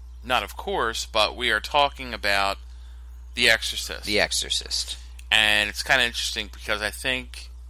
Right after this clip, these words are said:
Speaker 1: of all the religions in the world, the, I th-, I believe, and I could be wrong, but for the most part, I think, uh,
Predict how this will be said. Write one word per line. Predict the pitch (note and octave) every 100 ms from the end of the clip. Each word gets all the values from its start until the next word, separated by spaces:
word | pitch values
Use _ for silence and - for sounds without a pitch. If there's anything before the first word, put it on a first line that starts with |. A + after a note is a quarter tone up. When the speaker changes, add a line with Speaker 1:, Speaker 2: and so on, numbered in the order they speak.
| - A2+
Speaker 1:
of | A#2+
all | B2+
the | B2
religions | A#2+ A#2+ A#2 A2+ A2
in | G#2+
the | G#2
world, | C3+ D#3 B2 G#2+
the, | A2+ - -
I | G#2 G#2
th-, | - - -
I | G#2+ A2+
believe, | A2+ A#2+ F#3+ A#3 D#3+
and | C3
I |
could | C3+ A#3+
be | C4+
wrong, | C#3+ G#2 G2+ - - - - - -
but | C3 B2
for | C3+
the | B2
most | C3+ F#3+ - -
part, | - A2+ G#2 -
I | A#2 A#2
think, | - D3 C3+ C3 - - - - -
uh, | A2 A2 G#2 G2+ G2